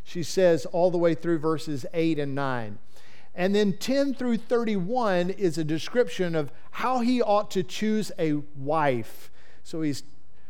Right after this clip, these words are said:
he's understanding from his mother, these are the things that you need to look for as you're looking for a woman who is wise. So when we're reading Proverbs thirty-one, we should note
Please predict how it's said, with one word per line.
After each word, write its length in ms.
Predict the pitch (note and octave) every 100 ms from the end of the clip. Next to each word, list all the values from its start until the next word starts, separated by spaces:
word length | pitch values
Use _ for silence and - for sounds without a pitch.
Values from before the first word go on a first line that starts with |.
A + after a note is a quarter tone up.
| -
he's 260 | - F3 D3
understanding 680 | G3+ A#3+ B3+ - G#3+ G#3+ G3+
from 220 | G3 E3+
his 220 | D#3+ C3+
mother, 320 | F3 D#3+ D3
these 340 | C#3+ G3+ A#3+ A#3+
are 80 |
the 140 | A3 F#3+
things 400 | G3 F#3 F#3 F3
that 200 | D3+ -
you 120 | F3
need 180 | E3+ C#3+
to 60 |
look 360 | C#3+ D3+ G#3+ G#3
for 480 | - D3+ C3+ C#3 -
as 220 | C#3+ C3
you're 140 | C#3+
looking 420 | C#3 E3 F#3 E3+ D3+
for 500 | - D3 C#3 C#3 -
a 120 | C#3+ C3
woman 520 | B2+ E3 D3 B2+ A#2+ - - -
who 180 | F3 D#3+
is 260 | D#3+ C#3 A#2
wise. 720 | B2 C#3+ C#3 A2 G2+ G2+ - - - - - -
So 160 | -
when 180 | G#3 G3+
we're 120 | F#3
reading 580 | F3+ B3 C4+ A3+ F#3+ - -
Proverbs 560 | - G3+ G#3+ G3 F3 -
thirty-one, 680 | G3+ F3+ E3 E3 G3+ F3 D#3+
we 80 |
should 220 | F3+ F#3 D#3+
note 480 | E3+ G3+ E3+ -